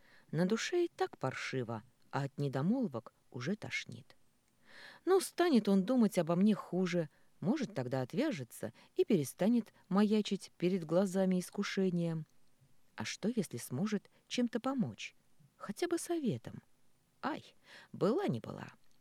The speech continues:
И я рассказала ему о своей иномерности, о матери, которая осталась где-то там, о поверенном, последней воле отца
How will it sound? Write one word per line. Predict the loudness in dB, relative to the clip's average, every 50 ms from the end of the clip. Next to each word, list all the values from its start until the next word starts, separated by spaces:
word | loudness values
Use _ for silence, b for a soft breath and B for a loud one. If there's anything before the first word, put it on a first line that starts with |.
| _ _ _ _ _ _ _ _ B B B B B B B B B B
И | 2
я | 4 6 6 6
рассказала | 4 4 2 2 2 4 6 6 6 6
ему | 6 6 6 4 4 2
о | 0 -6
своей | -4 -2 -2 0 0 0 -2 -2
иномерности, | -2 -2 -2 0 -2 -2 -4 -4 -4 -4 -4 -6 -6 -8 -6 -4 -4 -4 -4 -6 -12 -20 _ _ _ -18 -6
о | -2 4 4
матери, | 6 6 4 2 2 0 0 0 0 -2 b b b b _
которая | -4 -4 2 4 4 6 6 4 2
осталась | 0 -4 -6 -4 -2 0 2 2 2 0
где-то | -2 -4 -4 -4 -2 -2 -4 -4
там, | -4 -4 -4 -4 -4 -4 -6 -10 _ _ _ _ _ _ _ _
о | 0 2
поверенном, | 4 4 4 4 4 4 4 6 6 6 6 6 4 2 b b b b b b b _
последней | 0 0 2 0 0 2 2 0 2
воле | 2 2 4 4 2
отца | 0 -2 -4 -10 -2 0 0 0 0